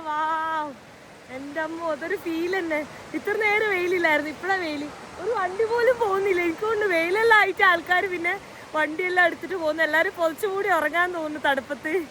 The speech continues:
ഞാൻ അവിടുന്ന് ഇങ്ങനെ നടന്ന് നടന്ന് വേറെ അടുത്ത സ്ഥലം എത്തി. അടുത്ത സ്ഥലം എത്തുമ്പോഴും ഇതേ ലാൻഡ്സ്കേപ്പും ഭയങ്കര നൈസാണ്. ഇവിടുത്തെ കല്ലുകൾക്ക് വരെ എന്താ ഭംഗിയെന്നറിയോ? കണ്ടോ,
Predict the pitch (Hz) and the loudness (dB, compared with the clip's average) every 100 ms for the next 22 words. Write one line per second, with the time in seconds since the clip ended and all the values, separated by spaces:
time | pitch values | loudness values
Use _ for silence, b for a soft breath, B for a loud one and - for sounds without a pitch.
0 | - - - - - - 220 269 320 320 | -14 -14 -10 -6 -6 4 8 10 8 6
1 | 339 349 359 311 294 285 330 320 330 269 | 2 4 10 10 10 8 6 6 6 8
2 | 285 302 277 - 311 302 277 269 220 220 | 8 8 6 2 2 6 6 4 2 2
3 | 220 294 - 330 311 - 294 302 311 370 | 2 -2 2 4 4 0 0 4 4 2
4 | - - - - 254 254 277 311 302 254 | -2 -12 -14 -10 -6 4 6 6 6 4
5 | 254 - 277 269 - 302 330 - 220 226 | 2 -4 -4 -4 -2 -4 -4 -8 0 2
6 | 240 254 262 254 214 220 233 214 196 B | 2 0 0 0 -2 0 0 0 -2 B
7 | B B - - 370 277 269 302 359 381 | B B -6 -2 6 6 6 6 4 6
8 | 427 339 294 262 277 285 247 226 233 240 | 8 8 8 8 8 8 6 0 0 0
9 | 220 190 196 185 - - - - - 269 | 0 -2 -4 -6 -16 -18 -18 -14 -6 2